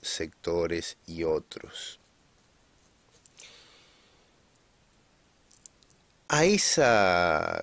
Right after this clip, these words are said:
cosa que quedó ahí en la nada, la retomamos algunas personas a través del tiempo y hemos logrado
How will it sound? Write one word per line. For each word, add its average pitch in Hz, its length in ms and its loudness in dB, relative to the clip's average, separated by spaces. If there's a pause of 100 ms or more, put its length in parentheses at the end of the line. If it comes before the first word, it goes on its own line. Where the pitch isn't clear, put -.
(100)
cosa 131 320 -2
que 87 160 -6
quedó 87 220 2
ahí 113 180 4
en 113 140 4
la 107 100 2
nada, 95 380 2 (1080)
la 107 280 2
retomamos 110 800 0
algunas 87 400 -4
personas 104 580 -6
a 80 60 -10
través 95 360 -2
del 113 160 0
tiempo 92 640 -6 (280)
y 107 100 -4
hemos 127 220 -2
logrado 101 580 4